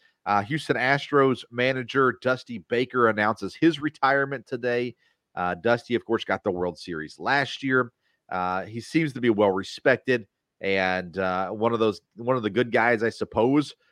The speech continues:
Been around a long time. I've been around a lot of baseball. Uh, but thoughts on Dusty Baker's retirement?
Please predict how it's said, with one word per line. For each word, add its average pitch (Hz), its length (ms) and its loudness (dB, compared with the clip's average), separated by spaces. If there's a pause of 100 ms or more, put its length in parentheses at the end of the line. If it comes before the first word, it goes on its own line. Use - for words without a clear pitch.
(120)
Been 120 120 6
around 120 240 6
a 117 40 2
long 135 340 4
time. 147 380 0 (280)
I've 85 100 -16
been 104 140 -4
around 107 240 0
a 95 60 0
lot 113 220 2
of 127 60 -4
baseball. 98 580 -2 (320)
Uh, 95 320 0
but 98 240 -4
thoughts 123 260 2
on 104 160 2
Dusty 104 280 0
Baker's 87 380 -2
retirement? 78 520 -8